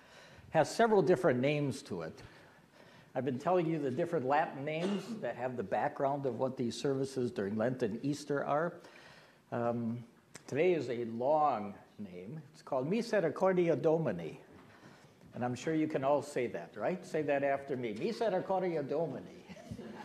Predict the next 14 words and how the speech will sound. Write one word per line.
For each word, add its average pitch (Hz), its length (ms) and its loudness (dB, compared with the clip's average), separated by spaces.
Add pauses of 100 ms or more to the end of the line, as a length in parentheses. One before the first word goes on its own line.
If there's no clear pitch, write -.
(580)
It's 156 280 -4
your 147 160 0
Latin 185 500 2
background, 143 720 6
for 135 100 4
all 131 200 6
of 135 120 2
you 135 140 4
who 131 80 0
had 127 380 2
that 127 180 4
in 107 100 2
high 131 200 2
school, 117 440 -2